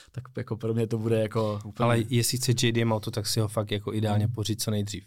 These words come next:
Speaker 2: A
Speaker 1: Vlastně
Speaker 2: my
Speaker 1: já mám J D M, že jo, Accord
Speaker 2: Ten
Speaker 1: prostě.
Speaker 2: Ale my-, myslím z těch ikon,
Speaker 1: <laughs> Jo,
Speaker 2: no.
Speaker 1: jo, jasný, rozumím.
Speaker 2: Já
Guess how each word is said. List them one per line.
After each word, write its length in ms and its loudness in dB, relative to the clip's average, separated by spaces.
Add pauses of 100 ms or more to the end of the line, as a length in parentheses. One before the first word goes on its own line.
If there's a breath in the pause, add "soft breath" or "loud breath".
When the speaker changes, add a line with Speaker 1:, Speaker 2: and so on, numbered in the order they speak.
Speaker 2:
A 60 -20
Speaker 1:
Vlastně 200 4
Speaker 2:
my 60 4
Speaker 1:
já 100 4
mám 200 2
J 160 4
D 120 6
M, 120 6
že 80 4
jo, 140 2
Accord 360 2
Speaker 2:
Ten 100 -8
Speaker 1:
prostě. 720 2
Speaker 2:
Ale 200 6
my-, 200 4
myslím 200 2
z 100 2
těch 200 -2
ikon, 300 4
Speaker 1:
<laughs> 0 -
Jo, 120 4
Speaker 2:
no. 60 4
Speaker 1:
jo, 120 4
jasný, 340 0
rozumím. 260 0
Speaker 2:
Já 140 6